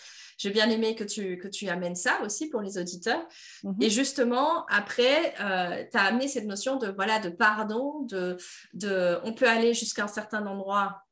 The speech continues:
Speaker 1: euh, seul, bien sûr. Il y a des
Speaker 2: Oui.
Speaker 1: ressources, enfin, dans notre, à notre époque, en tout cas, des ressources, il y en a. Euh, voilà, t'as
Speaker 2: Oui.
Speaker 1: dit, euh, et même, euh,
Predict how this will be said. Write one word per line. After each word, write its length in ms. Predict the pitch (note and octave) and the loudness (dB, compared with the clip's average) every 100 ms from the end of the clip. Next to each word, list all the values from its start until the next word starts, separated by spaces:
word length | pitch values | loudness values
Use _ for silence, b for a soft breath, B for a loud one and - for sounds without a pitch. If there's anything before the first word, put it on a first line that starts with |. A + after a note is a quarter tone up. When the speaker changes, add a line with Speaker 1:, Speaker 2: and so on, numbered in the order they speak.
| _ _ _ - | _ _ _ -12
Speaker 1:
euh, 220 | F3+ E3 | -8 -2
seul, 580 | D#3+ - B3 E4+ F#3+ D#3+ _ | 2 4 4 2 -2 -6 _
bien 200 | F3+ F#3 | -8 -4
sûr. 420 | F3+ A3 C#4 D4+ - | -4 -2 -2 -2 -6
Il 60 | F#3+ | -6
y 20 | |
a 60 | |
des 80 | F#3+ | -2
Speaker 2:
Oui. 80 | E3+ | -2
Speaker 1:
ressources, 400 | G3+ - A#3+ - | -2 -4 -4 0
enfin, 580 | G3+ G3 F3+ D#3 D#3 D3+ _ _ _ - | 0 0 0 0 -4 -10 _ _ _ -20
dans 400 | - F3+ A3 A3+ | -12 4 6 6
notre, 200 | A3+ - | 2 2
à 40 | A3+ | 2
notre 240 | B3+ B3 | 2 2
époque, 320 | B3+ B3+ C4 A#3+ | 0 0 -2 -2
en 80 | |
tout 160 | G#3 G#3+ | -8 -4
cas, 380 | A#3 A3 G3+ F3 | 2 4 4 2
des 120 | A3+ | 2
ressources, 480 | A#3+ A#3+ - B3 - - | 2 2 0 -2 -6 -6
il 100 | A3 | -2
y 100 | G#3+ | -2
en 100 | G3+ | 0
a. 280 | G3+ C#4+ E4 - | 2 2 0 -6
Euh, 300 | F#3+ F3+ F3 F3 | -6 -4 -4 -6
voilà, 220 | G3+ G3+ F#3 | -6 -4 -2
t'as 120 | F3+ | -4
Speaker 2:
Oui. 100 | F#3 | -4
Speaker 1:
dit, 100 | G#3 | -2
euh, 80 | F3 E3 | -2 -2
et 80 | |
même, 260 | G#3 B3+ B3 | 2 2 2
euh, 240 | G3 F3+ | 2 0